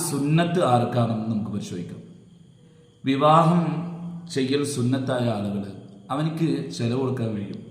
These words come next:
അതുപോലെ തന്നെ ശാരീരികമായിട്ട് ബന്ധപ്പെടാൻ അവനിക്ക് താല്പര്യമുണ്ട്, അതിനും കഴിയും,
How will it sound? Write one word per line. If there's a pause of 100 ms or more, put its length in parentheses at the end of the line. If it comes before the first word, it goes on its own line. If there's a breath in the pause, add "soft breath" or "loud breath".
(200)
അതുപോലെ (100)
തന്നെ
ശാരീരികമായിട്ട്
ബന്ധപ്പെടാൻ (680 loud breath)
അവനിക്ക്
താല്പര്യമുണ്ട്, (340)
അതിനും
കഴിയും,